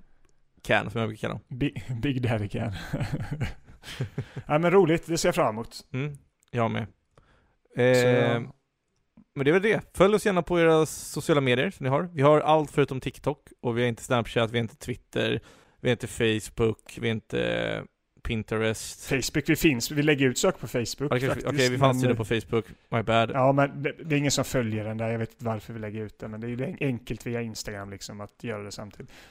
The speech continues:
Speaker 1: Vad mer finns vi inte på, Joel? Kan vi gå den vägen? Inte YouTube?
Speaker 2: Eh,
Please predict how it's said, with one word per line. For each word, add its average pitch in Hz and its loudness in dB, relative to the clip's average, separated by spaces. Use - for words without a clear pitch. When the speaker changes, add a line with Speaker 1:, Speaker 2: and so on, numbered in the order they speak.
Speaker 1:
Vad 139 0
mer 156 2
finns 147 -2
vi 151 0
inte 139 -2
på, 117 -2
Joel? 101 -4
Kan 117 -4
vi 113 -4
gå 127 -10
den 123 0
vägen? 120 -10
Inte 123 -6
YouTube? 117 -2
Speaker 2:
Eh, - -12